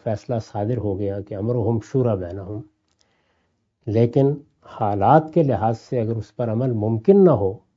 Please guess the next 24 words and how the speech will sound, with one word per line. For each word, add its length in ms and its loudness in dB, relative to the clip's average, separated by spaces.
تو 100 -4
دوسری 360 -2
صورتوں 380 -2
کے 120 -4
بارے 220 -4
میں 160 -6
سوچا 320 -6
جاتا 340 -6
ہے، 100 -4
کیونکہ 400 -6
سیاسی، 640 -6
سماجی، 680 -4
معاشرتی 640 -6
معاملات 640 -4
میرے 520 2
یا 200 2
آپ 200 -4
کے 40 -20
قابو 300 0
میں 140 0
نہیں 120 -10
ہوتے، 300 -14
ان 120 -4
میں 160 -2